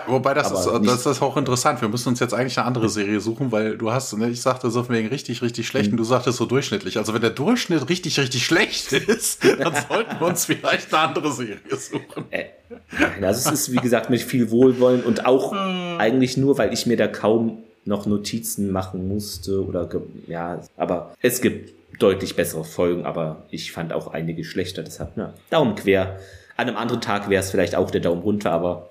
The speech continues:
Speaker 2: heute ist es so. <laughs> Ja. Ja, in zwei Wochen haben wir dann für euch, dann bin ich wahrscheinlich schon, wenn ihr das hört, längst umgezogen. Ach, übrigens, ich habe neue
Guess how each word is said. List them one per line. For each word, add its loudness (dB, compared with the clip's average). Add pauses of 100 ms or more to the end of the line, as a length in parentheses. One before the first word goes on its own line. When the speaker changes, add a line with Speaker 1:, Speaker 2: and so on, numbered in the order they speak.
(100)
Speaker 2:
heute 4
ist -2
es -4
so. 0
<laughs> -8
Ja. -6
Ja, -2 (320)
in 4
zwei 2
Wochen -4
haben 0
wir 2
dann -2 (180)
für 2
euch, 0
dann -2
bin 2
ich 0
wahrscheinlich -2
schon, -2
wenn 2
ihr -2
das -2
hört, -2
längst -2
umgezogen. 2
Ach, -4
übrigens, -2
ich -4
habe 0
neue 4